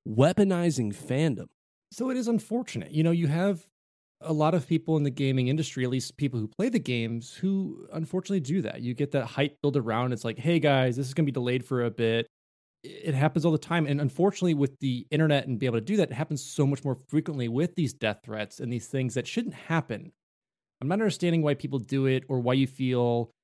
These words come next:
Speaker 2: that you are entitled to do these things or, or have this game. It's not yours. It's a product that you want to play and purchase,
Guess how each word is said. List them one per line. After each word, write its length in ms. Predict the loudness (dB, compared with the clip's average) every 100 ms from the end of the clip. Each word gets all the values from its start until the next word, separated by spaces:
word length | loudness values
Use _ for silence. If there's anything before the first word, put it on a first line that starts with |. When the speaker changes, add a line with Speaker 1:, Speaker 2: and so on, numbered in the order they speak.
| _
Speaker 2:
that 160 | 0 2
you 100 | 2
are 80 | -2
entitled 460 | -2 4 8 8 6
to 100 | 0
do 160 | 2
these 180 | 0 -2
things 240 | -4 -4
or, 100 | -4 -2
or 220 | -2 0
have 280 | 2 2 0
this 160 | -8 -4
game. 340 | 0 0 -2 -8
It's 460 | -12 -14 -18 -20 -20 _ _ _
not 220 | 2 2
yours. 220 | 0 -2
It's 80 | -4
a 40 | -4
product 360 | 0 2 0
that 120 | -4
you 80 | -6
want 240 | -6 -4 -4
to 80 |
play 240 | -4 0 0
and 100 | 0
purchase, 540 | -4 -4 -6 -8 -14